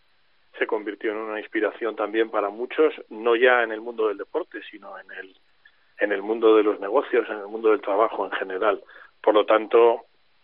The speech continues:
una pérdida de, de, de nivel mundial que por eso ha afectado a tantas almas y tantos corazones, entre otras cosas también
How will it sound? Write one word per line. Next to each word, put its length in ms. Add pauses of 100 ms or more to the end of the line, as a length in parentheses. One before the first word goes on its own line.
(340)
una 260
pérdida 540
de, 560 (520)
de, 480
de 160
nivel 260
mundial 580 (300)
que 100
por 200
eso 200
ha 40
afectado 680 (600)
a 120
tantas 540
almas 300
y 60
tantos 280
corazones, 540
entre 260
otras 240
cosas 340
también 460